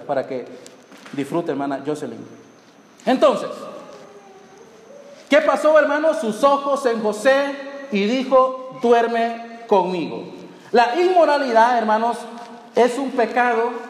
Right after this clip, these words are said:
clandestino, es un pecado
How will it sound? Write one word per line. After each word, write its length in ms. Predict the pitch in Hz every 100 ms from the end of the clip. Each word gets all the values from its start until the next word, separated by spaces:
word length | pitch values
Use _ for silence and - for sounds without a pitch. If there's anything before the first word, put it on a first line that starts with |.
| - - - - - -
clandestino, 840 | 226 202 - 180 180 247 233 151 110 -
es 160 | 196 294
un 100 | 277
pecado 600 | 254 233 233 247 247 247